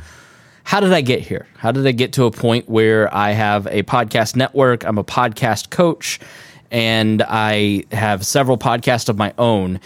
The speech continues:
How did I get to this point? What did I need to think through? Uh, I, my boss uses this term, and I think he means it complimentary, but he goes, "You're, you're kind of a, an unconscious competent,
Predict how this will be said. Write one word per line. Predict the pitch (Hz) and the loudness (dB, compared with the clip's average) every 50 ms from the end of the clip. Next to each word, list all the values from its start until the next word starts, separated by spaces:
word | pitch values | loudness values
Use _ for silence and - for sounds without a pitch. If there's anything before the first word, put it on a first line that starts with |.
| - - - - - - - _ - | -16 -20 -20 -20 -20 -20 -20 _ -4
How | - 262 | 0 0
did | 294 277 | 2 2
I | 233 | 2
get | 185 160 175 175 | 2 2 0 0
to | - 147 | 0 0
this | 131 127 113 - | 0 0 0 -2
point? | - - - 127 104 92 85 - | -8 -4 -2 0 0 0 -2 -2
What | - 120 151 - | -2 -2 -2 0
did | - 175 | 2 2
I | 170 165 151 | 2 4 4
need | 135 135 135 135 135 135 127 - | 4 4 4 4 2 2 0 0
to | - 123 | -2 -2
think | - - - - 135 131 113 - | -2 -4 -2 -2 -2 -2 -2 -8
through? | - - - 117 117 120 113 101 90 87 90 90 | -12 -6 -2 0 2 4 2 2 2 0 -2 -2
Uh, | 87 90 85 80 95 92 87 110 120 | -2 -4 -2 -4 -4 -4 -4 -4 -6
I, | 113 - _ _ _ _ - - - - | -8 -10 _ _ _ _ -20 -18 -16 -10
my | 147 135 139 143 | -6 -4 -4 -2
boss | 135 131 180 214 233 226 - - - - - | 0 0 2 2 2 2 0 -2 -6 -6 -2
uses | 143 147 160 151 143 139 127 131 | 0 0 0 2 0 -2 0 2
this | 135 120 - | 0 0 0
term, | - - - 139 135 131 123 120 120 120 117 | -6 -4 -2 0 2 2 2 2 2 2 0
and | - - 107 104 - | -2 -2 -2 -2 -2
I | - - | -2 -4
think | 127 - - 262 339 - | -4 -2 -2 -6 -2 -2
he | 302 170 | -2 0
means | 139 131 127 117 110 | 2 2 2 2 0
it | 117 110 - | -2 -4 0
complimentary, | - 123 113 104 - 110 101 113 127 110 - 101 95 | 0 0 0 0 -2 0 0 0 0 0 0 -2 -2
but | 92 101 98 | 0 -2 -2
he | 113 | -2
goes, | 110 175 202 240 | -2 -2 -4 -2
"You're, | 269 254 233 | -4 -4 -6
you're | 185 180 180 175 | -4 -4 -6 -4
kind | - - 277 311 302 | -2 0 0 2 2
of | 240 175 143 | 2 2 2
a, | 139 127 113 107 101 - - - - - - - - - _ | 2 4 4 4 2 0 -2 -14 -20 -20 -20 -20 -20 -20 _
an | - 107 110 - - - | -4 -4 -4 -4 -2 0
unconscious | 147 170 180 175 156 - - - 165 151 147 - - 139 - - | 0 2 2 0 0 -2 -2 -2 0 0 0 0 0 -2 -2 -2
competent, | - - - 131 120 104 101 87 101 71 - - | -8 -4 -4 -2 -2 -2 -6 -10 -10 -10 -12 -14